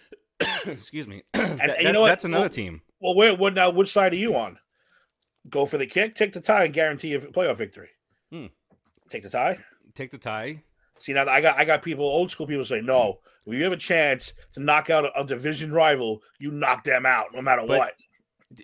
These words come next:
Speaker 1: but they, but th-, it, it was, it was, it was so evenly contested. I could see if it was, if it was lopsided, but th-, I mean, it, it, it's, it's fairly obvious. I mean,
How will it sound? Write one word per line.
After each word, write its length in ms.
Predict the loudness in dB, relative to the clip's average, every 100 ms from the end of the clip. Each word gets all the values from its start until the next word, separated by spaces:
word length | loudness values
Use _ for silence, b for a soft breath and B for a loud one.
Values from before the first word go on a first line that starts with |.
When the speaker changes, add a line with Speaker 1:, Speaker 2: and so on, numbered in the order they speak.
| -8
Speaker 1:
but 200 | -4 -2
they, 200 | 0 -2
but 480 | 0 0 0 -2 -8
th-, 100 | -10 -10 _ -18
it, 140 | -12
it 120 | -6 -2
was, 160 | -2
it 100 | 0 0
was, 360 | 0 -2 -6
it 80 | -4
was 200 | -4 -4
so 500 | -2 0 0 -2 -8 -8
evenly 400 | -6 -6 -6 -6
contested. 400 | -10 -6 -4 -2
I 80 | -4
could 160 | -6
see 160 | -6 -4
if 120 | -4
it 40 | -4
was, 560 | -4 -6 -10 -12 -10 -10
if 180 | -8 -4
it 60 |
was 180 | -4 -4
lopsided, 640 | -4 -4 -4 -8 -8 -12 -8
but 260 | -8 -8 _ b b b b b b b -16
th-, 100 | -16 _ _ _ _ _ _ _ _ _ _ _ _
I 100 | -12
mean, 200 | -6 -4 -2
it, 160 | -2
it, 240 | -4 -6 -10
it's, 400 | -12 -12 -14 -10
it's 200 | -10 -12
fairly 520 | -6 -2 0 0 -2 -4
obvious. 680 | -4 -4 -4 -6 -6 -8
I 80 | -8
mean, 460 | -8 -8 -8 -12